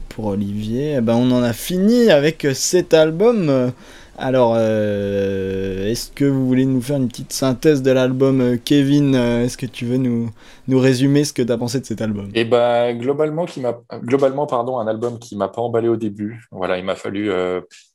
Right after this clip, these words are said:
Speaker 2: beaucoup d'écoute pour, euh, vraiment apprécier certains morceaux, euh, qui sont passés au début sans, sans réels intérêts.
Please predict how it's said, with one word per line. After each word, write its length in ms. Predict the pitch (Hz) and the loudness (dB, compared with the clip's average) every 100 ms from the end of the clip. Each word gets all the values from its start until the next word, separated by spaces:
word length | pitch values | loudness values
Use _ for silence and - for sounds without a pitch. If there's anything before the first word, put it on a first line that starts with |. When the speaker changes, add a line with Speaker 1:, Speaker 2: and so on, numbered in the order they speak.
| _ - | _ 0
Speaker 2:
beaucoup 300 | 131 147 170 | 0 2 2
d'écoute 460 | 160 - 151 151 | 0 0 -4 -6
pour, 260 | - 127 113 | -8 -2 0
euh, 120 | 110 | 0
vraiment 380 | 101 98 110 120 | -2 0 0 2
apprécier 380 | 117 120 113 123 | -2 -4 -6 -6
certains 300 | 120 117 120 | -6 -4 -2
morceaux, 500 | 117 - 117 123 123 | -2 -4 -2 -2 -2
euh, 260 | 101 101 | -4 -4
qui 140 | 101 - | -6 -10
sont 160 | - | -8
passés 260 | 104 98 - | -4 -4 -4
au 80 | 110 | -4
début 280 | 107 107 110 | -4 -6 -8
sans, 360 | - 101 101 | -6 -4 -4
sans 220 | 101 - | -6 -6
réels 320 | 104 110 107 101 | -2 -2 -2 -6
intérêts. 440 | 98 98 107 | -6 -4 -4